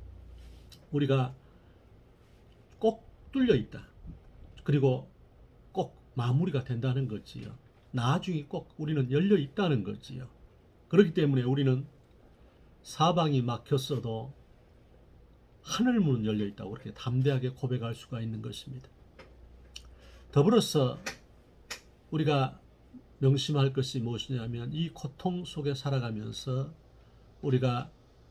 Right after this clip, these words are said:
이사야 사십구 장 십오 절에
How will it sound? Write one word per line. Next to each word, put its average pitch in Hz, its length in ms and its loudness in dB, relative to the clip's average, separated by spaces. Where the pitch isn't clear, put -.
이사야 127 440 2
사십구 131 400 -2
장 120 180 -2
십오 131 320 -2
절에 107 380 -6